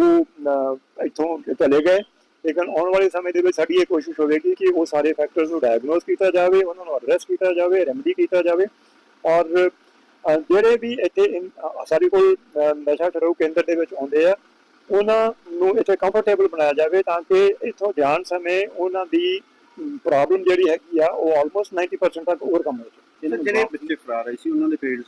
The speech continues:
Speaker 2: ਵੱਲੋਂ ਬਲੇਮ ਕੀਤਾ ਜਾਂਦਾ ਸੀ ਕਿ ਇੱਥੇ ਸੁਵਿਧਾਵਾਂ ਸਹੀ ਨਹੀਂ ਮਿਲ ਰਹੀਆਂ ਜਾਂ ਟ੍ਰੀਟਮੈਂਟ ਜਿਹੜਾ ਉਹਨਾਂ ਨੂੰ ਪ੍ਰੋਪਰ ਨਹੀਂ ਮਿਲਦਾ। ਕੀ ਤੁਹਾਨੂੰ ਲੱਗਿਆ ਕੁਛ ਇਸ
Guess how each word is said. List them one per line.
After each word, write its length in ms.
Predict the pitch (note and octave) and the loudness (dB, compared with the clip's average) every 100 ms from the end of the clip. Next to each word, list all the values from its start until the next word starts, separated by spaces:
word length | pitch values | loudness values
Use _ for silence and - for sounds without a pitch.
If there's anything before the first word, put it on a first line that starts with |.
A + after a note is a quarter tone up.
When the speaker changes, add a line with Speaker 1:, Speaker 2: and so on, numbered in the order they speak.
| C#3 | -12
Speaker 2:
ਵੱਲੋਂ 360 | C3 C#3 C#3 | -8 -6 -6
ਬਲੇਮ 260 | C3+ A#2+ A#2+ | -8 -10 -12
ਕੀਤਾ 220 | C3+ B2+ | -12 -10
ਜਾਂਦਾ 260 | A#2 A2 A2 | -8 -8 -10
ਸੀ 220 | B2+ C#3+ | -8 -8
ਕਿ 80 | C#3+ | -8
ਇੱਥੇ 200 | - C#3+ | -8 -8
ਸੁਵਿਧਾਵਾਂ 560 | - D3+ B2 A#2+ C3+ | -6 -6 -4 -4 -6
ਸਹੀ 300 | C#3 C#3+ C#3+ | -8 -6 -4
ਨਹੀਂ 120 | C#3 B2+ | -4 -4
ਮਿਲ 140 | A#2 A2 | -10 -16
ਰਹੀਆਂ 220 | A2+ A#2 | -16 -14
ਜਾਂ 220 | B2 C3+ | -10 -12
ਟ੍ਰੀਟਮੈਂਟ 500 | C3 C#3+ C#3 D3 C#3+ | -8 -6 -4 -2 -4
ਜਿਹੜਾ 140 | B2+ | -4
ਉਹਨਾਂ 180 | B2+ B2+ | -8 -10
ਨੂੰ 20 | |
ਪ੍ਰੋਪਰ 280 | B2+ A#2 A#2+ | -16 -18 -20
ਨਹੀਂ 100 | A#2 A2+ | -20 -20
ਮਿਲਦਾ। 240 | G#2 G#2+ _ _ _ | -18 -20 _ _ _
ਕੀ 160 | A3 A3+ | -6 -4
ਤੁਹਾਨੂੰ 300 | A3+ F#3+ E3+ | -2 0 0
ਲੱਗਿਆ 180 | C#3+ G#3 | -2 -6
ਕੁਛ 160 | G#3+ | -8
ਇਸ 60 | _ | _